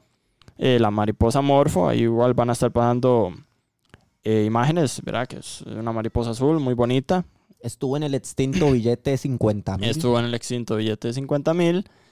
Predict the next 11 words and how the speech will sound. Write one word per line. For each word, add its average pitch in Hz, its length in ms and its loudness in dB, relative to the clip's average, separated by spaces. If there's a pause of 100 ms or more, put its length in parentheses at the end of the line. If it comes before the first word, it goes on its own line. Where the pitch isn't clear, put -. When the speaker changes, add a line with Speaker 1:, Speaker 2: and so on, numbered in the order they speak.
(640)
Speaker 1:
Em, 127 920 2 (680)
y 117 260 0
bueno, 147 240 -4
sí, - 120 -8
¿qué - 140 -4
más 135 200 0
mencionar 131 340 -4
de 123 80 -8
la - 60 -8
Speaker 2:
Está 107 100 -10
Speaker 1:
mariposa? 202 240 -2